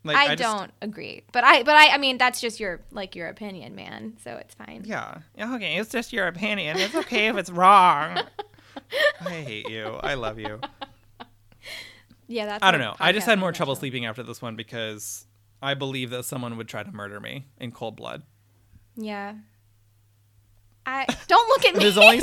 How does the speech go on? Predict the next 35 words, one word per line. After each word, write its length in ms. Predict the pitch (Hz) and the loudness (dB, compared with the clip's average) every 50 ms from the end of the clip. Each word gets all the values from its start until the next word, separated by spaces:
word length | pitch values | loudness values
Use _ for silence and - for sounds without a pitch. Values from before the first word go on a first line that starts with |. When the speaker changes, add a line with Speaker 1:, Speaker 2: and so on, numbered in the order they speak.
| - | 8
Speaker 1:
so 180 | - 226 180 175 | 8 10 10 10
much 180 | 185 185 - 214 | 10 8 4 2
I 120 | 185 160 | 2 4
can 180 | 151 165 165 147 | 2 0 0 2
do 180 | 160 156 151 | 2 2 2
about 260 | 147 143 131 120 123 | 2 2 2 2 2
it. 120 | 123 120 156 | 0 -2 -4
<laughs> 0 | |
There's 260 | 139 - - - - - - | -8 -10 -6 -2 -2 -2 0
only 180 | - 240 240 349 | -2 -4 -4 -4
so 180 | - - 170 156 | -6 -6 -4 -4
much 180 | 151 139 - | -4 -4 -4
I 100 | 151 139 | -6 -6
can 160 | 139 156 131 | -6 -8 -8
do 140 | 117 113 110 | -6 -6 -6
about 240 | 107 104 98 98 - | -6 -6 -8 -8 -8
it. 100 | - - _ _ _ _ _ _ _ _ _ _ _ _ _ _ _ _ _ _ _ _ _ _ | -12 -16 _ _ _ _ _ _ _ _ _ _ _ _ _ _ _ _ _ _ _ _ _ _
Speaker 2:
I 200 | 269 294 330 359 | 0 0 0 -2
think 240 | - 392 381 359 - | -6 -10 -14 -8 -4
that, 300 | 320 285 254 - - _ _ _ _ | -2 -2 -2 -4 -6 _ _ _ _
I 60 | 220 196 | -10 -8
don't 100 | 180 180 | -8 -10
know. 100 | 185 - | -4 2
I 140 | 220 247 285 | 4 4 4
definitely 360 | 277 302 285 285 277 269 247 | 4 0 -2 -2 -6 -6 -4
had 180 | 247 220 208 202 | -4 -4 -4 -4
more 180 | 214 208 196 | -6 -8 -8
trouble 340 | 196 - 196 180 180 170 175 | -8 -10 -12 -10 -10 -12 -12
sleeping 340 | - - 175 170 180 175 170 | -12 -14 -14 -14 -14 -12 -12
after 220 | 156 - - - | -12 -12 -14 -16
Hereditary 560 | - - 151 165 160 165 165 - 180 156 165 | -14 -10 -10 -8 -8 -10 -12 -12 -12 -12 -10
just 140 | 180 196 190 - | -10 -12 -14 -14
because 260 | 185 - 220 190 - | -16 -14 -14 -12 -12
it 80 | 180 | -10
was, 280 | 180 170 170 - - | -12 -12 -12 -14 -18